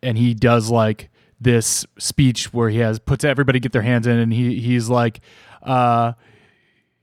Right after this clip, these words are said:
you know, "Get it, lick it, take it, swallow it. Let's go. No homo." And that was, like,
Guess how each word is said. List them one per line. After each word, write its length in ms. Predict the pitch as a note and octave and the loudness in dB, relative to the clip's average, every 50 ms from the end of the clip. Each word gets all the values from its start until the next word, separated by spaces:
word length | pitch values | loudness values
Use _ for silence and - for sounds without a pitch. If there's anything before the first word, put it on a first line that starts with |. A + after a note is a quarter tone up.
| _ _ - | _ _ -6
you 120 | - D3+ C#3+ | -2 0 2
know, 260 | C3+ A#2 A2 G#2+ - _ _ _ _ - C#3+ | 2 0 0 -2 -8 _ _ _ _ -12 -6
"Get 200 | A#2+ F3 E3 D3+ | -2 0 0 2
it, 140 | D#3 D3+ B2 | 2 0 0
lick 280 | D3 D3 D#3 C#3+ - D#3+ | 0 0 -2 0 0 0
it, 240 | C#3+ C#3 C3+ - _ _ _ _ - | 0 0 -2 -4 _ _ _ _ -6
take 300 | - C#3 D#3+ D3 - - | -2 0 0 0 0 0
it, 180 | C#3+ C#3 - | -2 -2 -2
swallow 520 | - - - D#3+ D#3 C#3+ C#3 C#3+ C#3 C3 B2+ | -4 -4 -2 0 0 2 2 2 2 2 2
it. 180 | B2+ B2 - _ _ _ _ | 0 -2 -4 _ _ _ _
Let's 240 | C3+ D#3 D#3+ - - | -4 -2 -2 -2 -2
go. 480 | - E3 C#3+ C3+ C3+ B2+ B2 A#2+ A#2+ A#2+ | -2 0 0 2 2 2 0 0 -2 -4
No 220 | B2+ B2+ C#3 C#3 A#2+ | -2 0 0 0 0
homo." 540 | G#2 C#3 B2+ A#2 G#2 F#2+ F#2+ A2 B2 - _ _ _ _ _ _ _ _ _ | 0 0 0 0 -2 -2 -4 -4 -6 -8 _ _ _ _ _ _ _ _ _
And 100 | - B2 | -4 -2
that 80 | B2+ B2+ | 0 2
was, 160 | B2+ B2 A2 | 0 0 2
like, 420 | C3 C3 A#2+ A#2+ A2+ - - - | 2 2 2 0 -2 -4 -10 -16